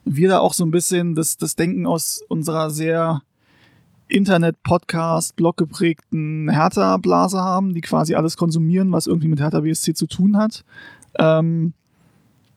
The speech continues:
ich glaube halt, das kannst du gar nicht so sehr verkaufen, dass es so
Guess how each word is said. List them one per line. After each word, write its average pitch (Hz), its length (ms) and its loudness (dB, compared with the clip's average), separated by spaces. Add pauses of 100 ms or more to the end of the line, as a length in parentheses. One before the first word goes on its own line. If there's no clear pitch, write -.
(160)
ich - 200 -2
glaube 165 420 2
halt, 175 320 -2 (500)
das - 200 -4
kannst - 240 -2
du 214 40 0
gar 175 180 0
nicht 165 140 0
so 170 220 2
sehr 160 240 2
verkaufen, 175 720 -2
dass 170 160 -2
es 170 120 -2
so 165 320 2